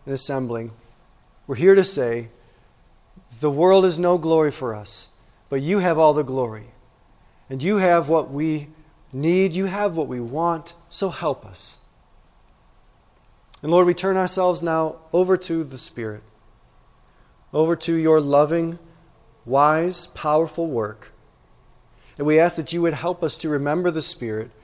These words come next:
to remember the gospel as we go about our days, go about our lives,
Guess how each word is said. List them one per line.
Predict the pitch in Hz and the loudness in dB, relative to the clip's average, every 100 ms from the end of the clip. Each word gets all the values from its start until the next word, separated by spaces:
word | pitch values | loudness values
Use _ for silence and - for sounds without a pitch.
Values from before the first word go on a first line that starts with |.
| - _ - | -20 _ -10
to | 147 | -4
remember | 139 143 165 | -2 -2 -2
the | 175 170 | -2 -2
gospel | 131 117 113 - 117 117 _ _ - | -2 -2 -4 -10 -14 -16 _ _ -14
as | 127 | -10
we | 135 | -4
go | 131 147 | 0 0
about | 151 147 | 2 2
our | 147 143 | 2 0
days, | 127 120 120 117 | -2 -2 -4 -4
go | 131 | -4
about | 135 147 | -2 -2
our | 156 | -4
lives, | 143 110 110 110 - | -4 -4 -6 -12 -16